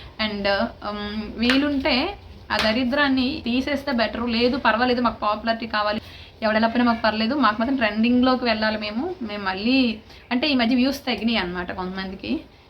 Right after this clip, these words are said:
So, దానివల్ల ఏంటంటే, మళ్ళీ ట్రెండింగ్‌లోకి వెళ్ళిపోవాలంటే మరి ఇలాంటి ప్లాన్లు వేయాలి. Already మేము వెళ్ళిన ట్రోల్, మాకు జరిగిన ట్రోలింగ్ కంటే ఇంక కొత్తగా ఏం జరిగిపోదు. మేము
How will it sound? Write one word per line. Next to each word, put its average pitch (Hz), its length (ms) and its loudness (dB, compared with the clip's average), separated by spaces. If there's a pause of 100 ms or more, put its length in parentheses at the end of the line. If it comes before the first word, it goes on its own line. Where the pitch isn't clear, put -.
(160)
So, 240 80 0
దానివల్ల 262 440 6
ఏంటంటే, 254 340 0
మళ్ళీ 247 300 0
ట్రెండింగ్‌లోకి 240 600 0
వెళ్ళిపోవాలంటే 233 840 2
మరి 226 220 2
ఇలాంటి 208 220 0
ప్లాన్లు 214 360 2
వేయాలి. 240 520 2 (360)
Already 247 240 2
మేము 247 120 2
వెళ్ళిన 220 260 0
ట్రోల్, 226 300 -4
మాకు 220 220 2
జరిగిన 226 260 2
ట్రోలింగ్ 233 300 0
కంటే 233 140 0
ఇంక 233 100 0
కొత్తగా 247 260 -4
ఏం 247 100 4
జరిగిపోదు. 220 600 -2
మేము 240 220 0